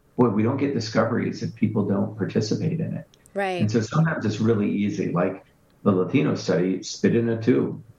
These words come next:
Speaker 1: answer some questions. Um,
Speaker 2: Yeah.
Speaker 1: and, you know, sometimes it's more elaborate.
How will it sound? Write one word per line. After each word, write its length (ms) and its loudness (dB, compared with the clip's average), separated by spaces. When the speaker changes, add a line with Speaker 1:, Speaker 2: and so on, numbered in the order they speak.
Speaker 1:
answer 260 0
some 200 -2
questions. 680 -4
Um, 180 0
Speaker 2:
Yeah. 240 -4
Speaker 1:
and, 300 2
you 120 2
know, 100 2
sometimes 420 2
it's 220 -2
more 180 2
elaborate. 640 -2